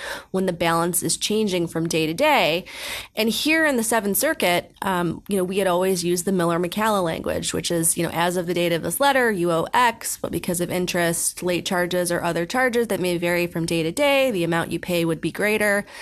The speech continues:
Um, a-, and so we, a lot of agencies had just, you know, used that any time the balance of a letter had changed. And the problem was, is that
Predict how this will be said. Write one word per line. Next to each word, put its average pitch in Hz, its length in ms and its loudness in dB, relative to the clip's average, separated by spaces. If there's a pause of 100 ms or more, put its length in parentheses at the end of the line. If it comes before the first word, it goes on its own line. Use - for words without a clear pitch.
(520)
Um, 170 480 0 (400)
a-, 190 240 -4
and 196 160 0
so - 680 0
we, 220 480 0
a 180 80 -2
lot 233 240 2
of 220 100 2
agencies 170 540 0
had 180 140 -2
just, - 320 0
you 190 100 2
know, - 220 0 (120)
used 208 280 2
that - 320 0
any 202 320 2
time 165 720 2 (540)
the 202 100 2
balance 180 360 4
of 190 80 0
a 185 60 2
letter 151 320 2
had 170 180 2
changed. - 680 2 (120)
And 185 560 2 (800)
the 226 80 2
problem 277 440 2
was, 185 300 4
is 180 160 0
that 175 440 0